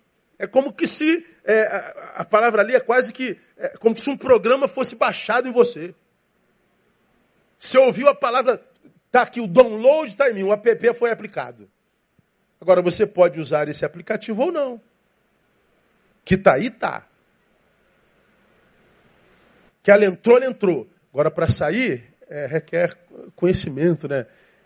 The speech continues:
É, desejo, fome, interesse, dedicação. Ele fala de salvação, salvação da vossa alma, ou seja, a alma se perde, né? Se ele salva é porque a minha alma pode se perder. E, e ele não fala só da perdição,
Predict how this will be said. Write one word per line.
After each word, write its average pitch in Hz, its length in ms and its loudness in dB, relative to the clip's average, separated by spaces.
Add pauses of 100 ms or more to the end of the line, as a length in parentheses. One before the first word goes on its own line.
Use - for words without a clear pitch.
(180)
É, 135 160 2
desejo, 135 840 2
fome, 139 640 -4 (300)
interesse, 147 800 -2
dedicação. 131 1000 -4 (800)
Ele 143 100 -16
fala 170 240 2
de 165 60 -8
salvação, 151 840 0
salvação 185 880 0 (320)
da 160 160 0
vossa 175 380 0
alma, 156 300 2
ou 165 80 -2
seja, 156 340 -6
a 165 60 0
alma 190 180 2
se 190 160 -4
perde, 165 420 0
né? 175 160 -6 (400)
Se - 240 -8
ele 170 140 0
salva 180 380 2
é - 20 0
porque - 240 -10
a 202 60 -12
minha 190 140 -6
alma 185 180 0
pode 190 240 -2
se 180 80 -14
perder. 175 440 0 (240)
E, 202 80 -10
e - 20 -6 (100)
ele 202 120 -4
não 196 60 -10
fala 214 220 0
só 214 140 -2
da 190 100 -2
perdição, 196 760 -2